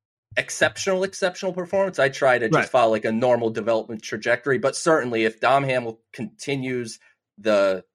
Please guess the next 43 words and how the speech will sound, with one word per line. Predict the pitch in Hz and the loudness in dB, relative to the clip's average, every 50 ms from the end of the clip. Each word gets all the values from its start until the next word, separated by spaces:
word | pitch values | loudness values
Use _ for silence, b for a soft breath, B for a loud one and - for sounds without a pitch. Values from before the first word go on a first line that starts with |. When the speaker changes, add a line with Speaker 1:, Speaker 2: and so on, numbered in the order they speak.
| _ _ _ | _ _ _
Speaker 1:
kind | - 131 120 101 | -2 -2 -2 -2
of | 92 | -4
growth | 87 101 104 110 113 113 110 - | -6 -4 -2 -2 -2 -2 -2 -4
that | 107 101 | -4 -4
he | 101 104 98 | -4 -6 -4
did | 98 110 107 98 92 | -2 -2 -2 -2 -4
from | - - - 117 110 107 | -10 -6 -4 -2 -2 -2
Saint | 107 - 123 113 113 | -2 -4 -6 -6 -6
Lucie | 117 113 110 - 98 | -8 -8 -10 -10 -10
to | 101 | -10
Brooklyn | 98 104 110 110 - - 123 117 113 110 - _ _ _ _ _ - | -8 -6 -6 -6 -4 -6 -6 -6 -6 -8 -10 _ _ _ _ _ -2
up | 127 123 - - | -2 -2 0 -4
to | - 95 | -8 -6
Binghamton, | 92 107 107 113 131 131 131 - 160 160 156 143 - _ _ _ _ | -2 -2 0 0 -2 -4 -4 -4 -4 -4 -4 -8 -12 _ _ _ _
he | - - 139 127 | -10 -8 -8 -4
could | - 117 95 87 | -4 -6 -6 -6
very | 95 101 101 117 107 107 104 95 95 | -10 -8 -2 0 2 2 2 0 -2
much | 90 82 82 - - | -4 -6 -6 -8 -8
be | 73 73 | -8 -8
in | 71 | -8
the | 64 - | -8 -6
conversation. | - 71 71 - - - - - - - - _ _ _ _ _ _ _ _ _ _ _ _ _ _ _ _ _ _ _ _ _ _ | -6 -6 -6 -6 -8 -12 -14 -16 -16 -18 -20 _ _ _ _ _ _ _ _ _ _ _ _ _ _ _ _ _ _ _ _ _ _
Speaker 2:
Is | 180 196 202 202 202 196 185 175 160 143 127 120 - _ _ _ _ _ _ - | 0 2 4 4 4 4 2 0 -2 -4 -6 -10 -14 _ _ _ _ _ _ -14
Matt | 117 123 135 151 160 190 196 185 | -10 -4 -2 0 2 2 2 2
Allen, | 170 156 151 156 160 156 151 147 147 143 139 123 - _ _ | 2 0 0 0 0 -2 -2 -4 -4 -6 -8 -10 -14 _ _
who | 127 113 | -8 -4
has | 127 131 120 117 | -2 -2 -2 0
not | 156 196 214 185 - - | 2 2 2 2 0 -2
pitched | - 139 123 107 - - - | -4 -4 -4 -4 -4 -8 -10
in | 92 90 | -12 -12
three | - - - - 123 117 127 127 | -14 -16 -12 -10 -6 -4 -2 -2
years, | 113 101 101 104 90 69 62 - - | -2 -4 -6 -8 -8 -10 -12 -10 -8
I | 113 | -6
mean, | 117 123 | -4 -4
we've | 123 120 - | -4 -4 -2
heard | 139 175 156 | -2 -2 -2
his | 127 101 101 | -2 -4 -4
name | 120 123 123 127 | -2 -2 0 -2
Speaker 1:
Mm-hmm. | 110 | -2
Speaker 2:
for | 95 101 87 | -4 -10 -12
so | - - - 127 113 | -10 -8 -6 -6 -4
long, | 101 104 113 120 113 107 101 92 | -4 -2 -2 -2 -2 -2 -4 -4
but | 87 101 95 92 - | -4 -4 -4 -4 -6